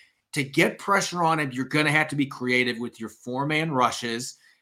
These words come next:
And I think you're gonna have to mix in some simulated pressures where you're still only sending four guys, but maybe you're dropping one of your edge guys back into coverage.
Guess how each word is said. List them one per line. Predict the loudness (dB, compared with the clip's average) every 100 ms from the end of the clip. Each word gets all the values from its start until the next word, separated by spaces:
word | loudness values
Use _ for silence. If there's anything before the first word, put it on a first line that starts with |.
| _
And | 4 8
I | 6
think | 6 2
you're | 2
gonna | 2 2
have | 0
to | -2
mix | -2 -2 -2 -4
in | -4
some | -2 -2
simulated | -2 -2 -2 0 0 0 0
pressures | 2 2 0 -2
where | -2
you're | -2
still | -2 -2 -2
only | 0 -2
sending | -2 -2 -2 -4
four | -4 -2 0
guys, | 4 6 6 2 -4
but | -4 -4 -10 _ -4
maybe | -2 0
you're | 0 -2
dropping | 2 2 4 2 0
one | 0
of | 2
your | 0 0
edge | -2 -2 -2
guys | 2 4 2 -4
back | -2 0 -2
into | -4 -6
coverage. | -2 0 0 -2 -6 -10